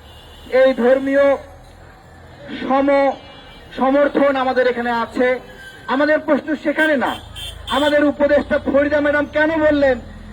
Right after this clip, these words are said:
যে বাধ্য হয়ে ভারতে ইলিশ পাঠাচ্ছেন? এইখানে আমাদের সমস্যা যে ওনাকে কে বাধ্য করছে। উনি কিন্তু বলতে পারতেন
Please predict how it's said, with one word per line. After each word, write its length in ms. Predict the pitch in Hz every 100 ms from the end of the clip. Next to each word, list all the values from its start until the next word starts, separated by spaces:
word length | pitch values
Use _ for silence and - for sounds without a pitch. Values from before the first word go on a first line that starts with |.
| -
যে 140 | - 262
বাধ্য 420 | 269 277 - 320
হয়ে 420 | 277 285 285 262 - - - - - -
ভারতে 460 | - 262 285 269 269
ইলিশ 160 | 277 269
পাঠাচ্ছেন? 480 | 247 233 - - - - - - - - 302
এইখানে 380 | 330 285 320 330
আমাদের 320 | 311 302 302
সমস্যা 600 | 294 285 302 254 247 147 - - - -
যে 60 | 277
ওনাকে 360 | 311 320 311 302
কে 220 | 330 320
বাধ্য 380 | 311 285 294 277
করছে। 720 | 269 262 - 233 233 - - - - -
উনি 160 | 277 320
কিন্তু 220 | 339 339
বলতে 280 | 302 339 330
পারতেন 440 | 320 - 269 247